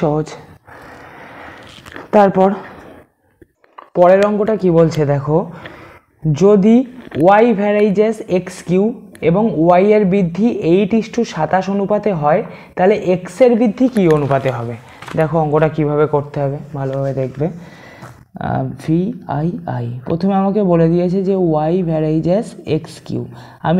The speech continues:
এখান থেকে লিখে নিতে পারি y equal to k into এক্স কিউ, যেখানে k equal to কি? অশূন্য ধ্রুবক।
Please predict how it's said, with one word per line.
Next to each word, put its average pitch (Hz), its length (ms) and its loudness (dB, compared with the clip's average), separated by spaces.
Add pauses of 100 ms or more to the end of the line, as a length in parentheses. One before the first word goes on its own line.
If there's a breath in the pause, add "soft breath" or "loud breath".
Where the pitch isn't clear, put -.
এখান 196 200 -2
থেকে 202 160 0
লিখে 185 240 0
নিতে 196 160 0 (100)
পারি 165 160 2 (380)
y 190 40 0 (120)
equal 190 340 0 (160)
to 196 100 0 (720 loud breath)
k - 20 -4 (460)
into 202 300 -2 (220)
এক্স 196 180 -6 (120)
কিউ, 220 140 0 (540 loud breath)
যেখানে 190 360 0 (220)
k - 20 -14 (440)
equal 196 380 0 (200)
to 240 80 2 (300)
কি? 262 140 6 (920)
অশূন্য 202 440 -2 (120)
ধ্রুবক। 214 340 2